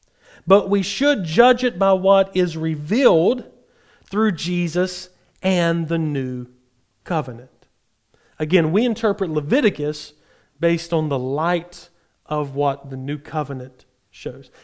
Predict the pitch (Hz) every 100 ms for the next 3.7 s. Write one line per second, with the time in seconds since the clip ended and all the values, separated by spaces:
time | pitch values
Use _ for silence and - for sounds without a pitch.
0 | _ 185 233 180 160 143 143 139 160 151
1 | 135 143 165 - - _ - 160 196 170
2 | 180 165 151 143 170 170 156 156 160 131
3 | 123 - 156 156 165 165 -